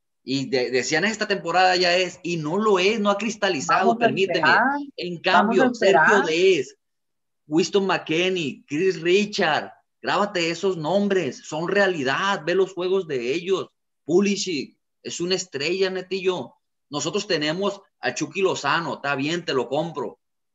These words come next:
Speaker 1: Está Raúl Jiménez, esos dos, pero de ahí párale de contar, ya no tenemos, ya no tenemos tantos jugadores. Y tú te quedas con el rollo de que sí, tenemos muy buenos jugadores.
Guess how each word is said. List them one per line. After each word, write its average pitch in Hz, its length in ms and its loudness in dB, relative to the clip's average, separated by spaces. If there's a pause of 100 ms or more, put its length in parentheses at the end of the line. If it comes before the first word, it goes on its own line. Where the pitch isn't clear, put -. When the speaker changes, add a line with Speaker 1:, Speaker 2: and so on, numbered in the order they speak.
(220)
Speaker 1:
Está 156 380 -2
Raúl 147 360 0
Jiménez, 143 760 -6 (640)
esos 143 340 0
dos, 170 380 0
pero 175 240 2
de 156 100 -6
ahí 170 280 -2
párale 196 400 -2
de 190 140 -2
contar, 151 480 -8
ya 180 120 -6
no 196 120 -8
tenemos, 175 760 -4
ya 139 80 -8
no 180 100 -10
tenemos 170 260 -8
tantos 180 280 -6
jugadores. 147 640 -2 (180)
Y - 100 -20
tú 156 100 -10
te 196 100 2
quedas 196 220 -2
con 180 160 -4
el 147 100 -4
rollo 175 300 -2
de 185 100 -6
que 143 100 -18
sí, 214 260 -8
tenemos 185 340 -6
muy 190 80 -6
buenos 190 260 -4
jugadores. 160 560 -2